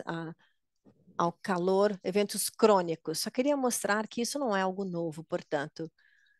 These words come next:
E eu escolhi a Costa Rica, mas poderia ter escolhido dezenas de outros países para ilustrar. E vou falar o que nós fazemos sobre isso, então. Nós, ah, juntos com a Bom Sucro e a, também, ah,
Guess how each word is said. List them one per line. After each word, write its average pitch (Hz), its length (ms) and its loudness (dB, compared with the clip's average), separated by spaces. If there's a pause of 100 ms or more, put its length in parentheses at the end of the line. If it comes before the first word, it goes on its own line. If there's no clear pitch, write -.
(340)
E 190 80 2
eu 190 80 6
escolhi 185 360 0
a 180 80 2
Costa - 300 -6
Rica, 185 360 0
mas 165 300 -4
poderia 180 420 2
ter 190 100 0
escolhido 180 640 0 (400)
dezenas 175 640 0
de 185 80 0
outros 170 160 -2
países 165 460 -6
para 170 200 -2
ilustrar. 180 560 2 (480)
E 359 80 -2
vou 359 140 4
falar 302 340 2
o 294 60 0
que - 160 -2
nós 349 160 0
fazemos 262 340 2
sobre 208 300 4
isso, 196 180 2
então. - 400 -2 (400)
Nós, 285 600 2
ah, 285 240 2 (840)
juntos 226 480 0
com 170 120 -4
a 151 40 -2
Bom 151 220 -8
Sucro 226 680 0 (600)
e 190 220 2
a, 180 440 0 (240)
também, 185 1160 0
ah, 180 360 -2